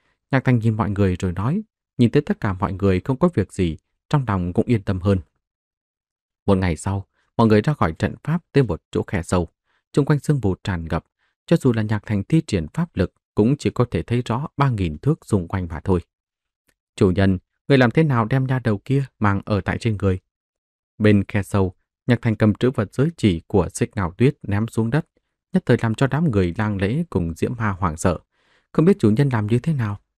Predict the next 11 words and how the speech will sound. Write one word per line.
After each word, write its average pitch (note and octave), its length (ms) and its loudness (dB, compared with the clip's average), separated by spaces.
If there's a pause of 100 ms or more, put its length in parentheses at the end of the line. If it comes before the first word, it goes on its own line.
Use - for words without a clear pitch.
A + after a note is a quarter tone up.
đem F#2+ 340 0
La F#2 120 -2
Thiên F#2+ 180 0
Thượng F2+ 220 -2
Tiên F#2+ 320 0
biến C3+ 260 2
thành G#2 260 -2
bộ G#2 180 2
dáng D3 240 -2
hiện G#2 160 0
tại. G2+ 200 -6